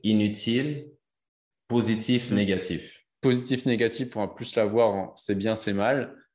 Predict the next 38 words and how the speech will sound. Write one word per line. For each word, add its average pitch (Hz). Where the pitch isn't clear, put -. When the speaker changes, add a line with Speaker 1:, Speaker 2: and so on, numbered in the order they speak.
Speaker 2:
alors 101
que, -
euh, 95
l'utile, 110
inutile, 110
on 123
va 98
plus -
savoir 110
en 98
mode, 104
ok, 98
est-ce 101
que 101
ça 101
m'aide 123
à 95
aller 104
vers 104
mes 101
rêves 104
et 110
mes 104
visions 104
et 101
ça 101
m'ordonne, 101
ou 110
est-ce 92
que 110
c'est 104
inutile 107
et 101
finalement, 104
euh, 92
pff, -
bah, -
ça, -